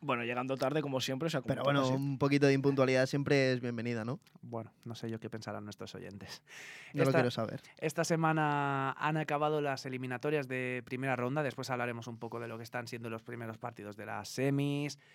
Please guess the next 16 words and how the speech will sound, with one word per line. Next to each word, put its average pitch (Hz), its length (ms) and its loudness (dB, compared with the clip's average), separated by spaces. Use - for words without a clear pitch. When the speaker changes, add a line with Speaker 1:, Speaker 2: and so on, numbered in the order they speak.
Speaker 3:
No 208 120 4
vamos 170 220 4
a 143 40 -4
hacer 131 160 -6
previa, 139 420 2
vamos 160 260 0
a 151 40 -2
ir 135 60 -4
con 135 140 0
la 127 60 -2
actualidad 127 540 2
y 147 100 -2
empezamos 139 440 0
con 135 220 0
Joel 151 160 6
Embiid. 135 340 2